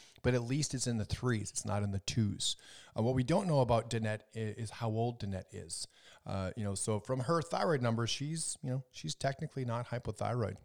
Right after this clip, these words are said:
Uh, you know, she is, uh, with her symptoms, like you say, uh, one of our rules always is treat the patient first and the lab test second. Okay? In medicine, it kind of has reversed a little bit,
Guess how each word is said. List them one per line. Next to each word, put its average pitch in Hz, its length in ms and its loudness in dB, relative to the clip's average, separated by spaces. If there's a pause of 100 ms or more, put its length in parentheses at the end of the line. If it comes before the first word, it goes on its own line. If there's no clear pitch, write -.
Uh, 104 240 -2
you 104 100 -4
know, 98 120 -4
she 117 340 -2
is, 113 460 0 (480)
uh, 120 200 2 (180)
with 151 240 6
her 147 120 6
symptoms, 131 560 4
like 117 160 0
you 120 60 2
say, 110 320 2 (160)
uh, 113 40 -2
one 117 280 0
of 143 100 4
our 139 140 10
rules 131 340 6
always 123 440 4
is - 100 -2
treat - 220 -4
the - 80 -8
patient 120 400 0
first 110 340 -2
and 107 100 -4
the 98 60 -4
lab 95 280 -4
test - 280 -6
second. - 400 -6 (340)
Okay? 104 200 -4
In 113 100 0
medicine, 123 460 2
it 101 100 -6
kind 113 240 -6
of 110 100 -4
has 107 300 -4
reversed 107 460 0
a - 20 -2
little 101 180 0
bit, 98 220 -2